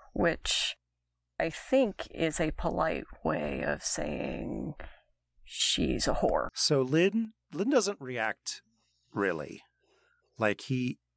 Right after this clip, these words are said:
Speaker 2: he sort of takes it in.
Speaker 1: And I learned that from a willow tree about two miles into the Thorns.
Speaker 2: He nods and says,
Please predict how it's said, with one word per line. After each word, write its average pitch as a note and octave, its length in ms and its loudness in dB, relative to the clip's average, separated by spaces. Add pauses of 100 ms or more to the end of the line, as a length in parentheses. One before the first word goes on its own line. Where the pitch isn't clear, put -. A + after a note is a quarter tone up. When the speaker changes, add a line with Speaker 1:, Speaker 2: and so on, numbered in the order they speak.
(120)
Speaker 2:
he B2 120 -10
sort B2+ 240 2
of C3+ 100 0
takes - 340 0
it A2 100 -4
in. F2 400 -2 (200)
Speaker 1:
And D#3 440 2
I - 440 -2
learned G#3 640 2
that - 640 -2 (220)
from - 1160 -6 (1400)
a E3 140 4
willow D#3+ 380 2
tree E3 600 -2 (640)
about D#3+ 380 0
two D#3+ 220 2
miles E3 540 0
into D#3 280 0
the - 160 0
Thorns. D#3+ 580 0
Speaker 2:
He B2 160 -2
nods F2 680 0 (600)
and F#2 160 0
says, F2 600 0